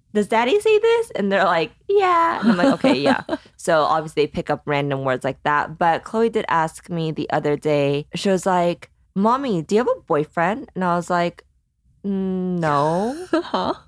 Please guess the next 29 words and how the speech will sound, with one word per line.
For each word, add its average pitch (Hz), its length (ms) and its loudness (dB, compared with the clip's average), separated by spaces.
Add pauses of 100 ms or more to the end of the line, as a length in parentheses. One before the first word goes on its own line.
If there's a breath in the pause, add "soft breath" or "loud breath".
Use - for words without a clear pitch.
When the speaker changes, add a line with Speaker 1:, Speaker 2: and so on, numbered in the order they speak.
(140)
Speaker 1:
"Do 180 100 0
you 170 60 4
know 160 120 0
what 156 120 2
a 165 40 -2
boyfriend 147 520 -2
is?" 147 540 -2
And 165 100 -4
she - 120 -6
was 156 160 -6
like, 165 380 -4 (460)
"Yeah, 453 240 2
like, 180 240 -6
you 190 140 -2
like 175 280 -2
each 202 220 -10
other." 139 240 0
I 151 40 2
was 156 140 -2
like, 175 160 -4 (120)
"Okay." 226 420 0 (520 soft breath)
She's 220 200 -2
like, 214 220 -2
"But 190 160 -2
do 202 80 -2
you 190 40 2
have 180 100 -4
a 185 40 -4
girlfriend?" 147 880 -2